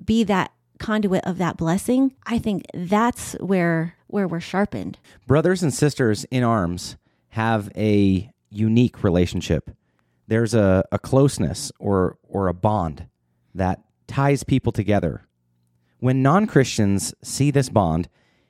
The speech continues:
Speaker 2: it should spark a longing in them, a desire to experience that kind of closeness. Yesterday, we talked about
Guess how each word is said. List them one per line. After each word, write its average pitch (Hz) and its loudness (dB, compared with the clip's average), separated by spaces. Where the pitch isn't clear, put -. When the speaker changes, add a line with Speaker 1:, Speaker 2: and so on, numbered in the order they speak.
Speaker 2:
it 139 -8
should - -2
spark - -4
a 123 -2
longing 123 2
in 95 2
them, 82 2
a 123 0
desire 135 0
to 131 2
experience 131 -4
that 127 -4
kind 131 -4
of 107 -8
closeness. 117 -2
Yesterday, 107 0
we 92 -2
talked 95 -4
about 95 0